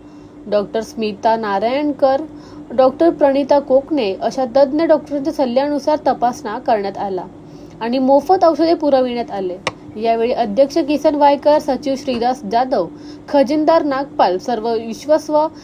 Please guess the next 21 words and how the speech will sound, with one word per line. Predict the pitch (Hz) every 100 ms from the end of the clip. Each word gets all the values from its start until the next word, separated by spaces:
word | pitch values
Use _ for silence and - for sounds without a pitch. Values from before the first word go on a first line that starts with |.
| -
व | 294
साई | 285 330 302
मंदिर | 349 349 302 349
कार्यकर्ते | 349 285 294 294 294 311
व | 302 247
योगीधाम | 262 247 277 311 302
आणि | 285 269 190 - - - -
परिसरातील | 233 247 254 262 269 320
प्रमुख | 330 302 254 247 -
मान्यवर | 233 262 311 302
देखील | 302 277 277 311
उपस्थित | 277 214 226 240 202
होते. | 180 170 156 - - - -
या | 202
कार्यक्रमास | 214 214 240 269 269 285 - - - - -
सुरेश | 311 339 349
शेवाणी | - 294 294 339
यांचे | 349 302 339
विशेष | 285 285 320
सहकार्य | - 302 320 339 285 233
लाभले. | 277 220 175 156